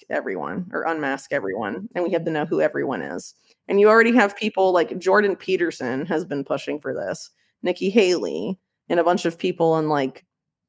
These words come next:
you know, right-leaning, and then also, like, you know, on, on the left, there's pushes for it too. I mean, it's a,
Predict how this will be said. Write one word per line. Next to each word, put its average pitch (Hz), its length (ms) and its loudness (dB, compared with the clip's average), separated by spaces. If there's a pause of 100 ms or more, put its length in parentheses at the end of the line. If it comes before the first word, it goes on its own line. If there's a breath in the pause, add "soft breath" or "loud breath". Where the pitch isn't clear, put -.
(480)
you 208 80 4
know, 151 580 0
right-leaning, 185 800 2
and 175 100 2
then 175 100 2
also, 170 400 2
like, 160 300 0
you - 60 -2
know, 151 180 0
on, 156 200 0
on 165 180 -2
the 160 80 0
left, 160 280 0
there's 165 200 -2
pushes 160 360 -2
for 160 220 0
it 147 140 -4
too. 160 340 2
I 175 80 0
mean, 160 160 -2
it's 156 220 -4
a, 156 60 0